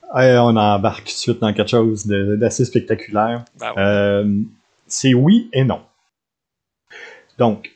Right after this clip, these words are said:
Speaker 1: euh, oui, c'est vrai que, euh, Google et ou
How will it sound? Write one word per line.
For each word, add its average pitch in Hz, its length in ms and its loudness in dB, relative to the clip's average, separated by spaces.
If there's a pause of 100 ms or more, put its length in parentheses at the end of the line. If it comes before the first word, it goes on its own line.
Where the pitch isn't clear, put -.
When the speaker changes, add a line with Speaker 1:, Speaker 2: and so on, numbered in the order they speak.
(120)
Speaker 1:
euh, 117 400 2
oui, 175 600 2
c'est 127 220 0
vrai 127 440 0
que, 117 680 0
euh, 98 400 -4
Google 113 720 -4
et 117 260 0
ou 110 220 -8